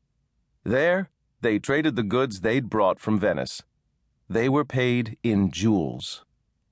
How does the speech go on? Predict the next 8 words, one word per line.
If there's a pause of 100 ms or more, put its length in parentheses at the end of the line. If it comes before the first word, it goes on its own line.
(800)
After
crossing
the
Black
Sea, (520)
they
traveled
eastward